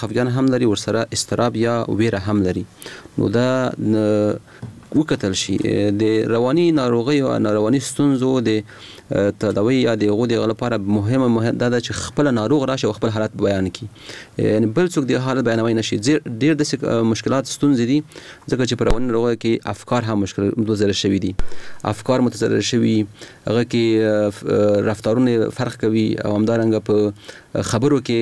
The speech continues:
اه، فرق راځي. نو په نتیجه کې رواني ناروغي م-، منځته راځي. نو که چیرې دغه ورور چې کوم ناروغي لري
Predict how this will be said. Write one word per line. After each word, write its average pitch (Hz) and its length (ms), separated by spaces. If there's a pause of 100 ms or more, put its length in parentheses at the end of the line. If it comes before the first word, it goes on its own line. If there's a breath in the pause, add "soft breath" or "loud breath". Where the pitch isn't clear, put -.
اه، 107 280
فرق 135 240
راځي. 101 320
نو 110 80
په 117 240
نتیجه 117 400
کې 143 240
رواني 107 240
ناروغي 104 140
م-، 104 340
منځته 104 320
راځي. 95 180 (440 loud breath)
نو 107 120
که 117 120
چیرې 147 300 (140)
دغه 139 220
ورور 127 280
چې - 120
کوم 120 280 (120)
ناروغي 101 300 (100)
لري 98 160